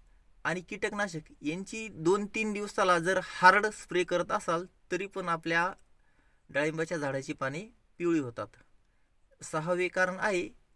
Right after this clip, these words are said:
कीड रोग आणि बुरशीचा प्रादुर्भाव. थंडीमधील दमट वातावरण आणि धुके यामुळे आपल्या बागेमध्ये बुरशीचा प्रादुर्भाव जास्त होतो.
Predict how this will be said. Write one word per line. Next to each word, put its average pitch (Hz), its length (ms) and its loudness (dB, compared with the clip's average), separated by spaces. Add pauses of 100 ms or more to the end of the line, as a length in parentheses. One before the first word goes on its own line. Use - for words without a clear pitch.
(460)
कीड 208 220 -6
रोग 196 240 -2
आणि 160 240 -2
बुरशीचा 156 560 -2 (520)
प्रादुर्भाव. 143 520 -6 (1080)
थंडीमधील 226 640 -4
दमट 190 320 0
वातावरण 202 480 0 (220)
आणि 160 180 -4
धुके 151 680 -6
यामुळे 190 480 -2
आपल्या 190 300 -2
बागेमध्ये 175 640 -2
बुरशीचा 170 540 -4
प्रादुर्भाव 160 760 -4 (180)
जास्त 170 280 -4
होतो. 123 380 -10